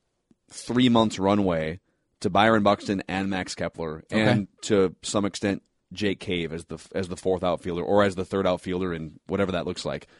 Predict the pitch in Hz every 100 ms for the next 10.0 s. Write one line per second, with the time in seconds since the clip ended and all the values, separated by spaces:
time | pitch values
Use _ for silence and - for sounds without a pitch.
0 | _ _ _ _ - 131 120 - _ _
1 | _ _ - - 131 143 135 - 117 104
2 | 101 110 95 87 82 127 120 90 - 104
3 | 104 101 - - 123 110 101 - 120 107
4 | 90 - 107 104 - 117 95 92 92 -
5 | 92 120 - 156 143 131 123 107 101 -
6 | - 107 113 117 - - - 107 110 110
7 | 113 101 98 90 - 107 110 101 87 85
8 | 85 - 113 117 104 104 92 82 78 -
9 | 92 80 82 123 110 - - 104 131 127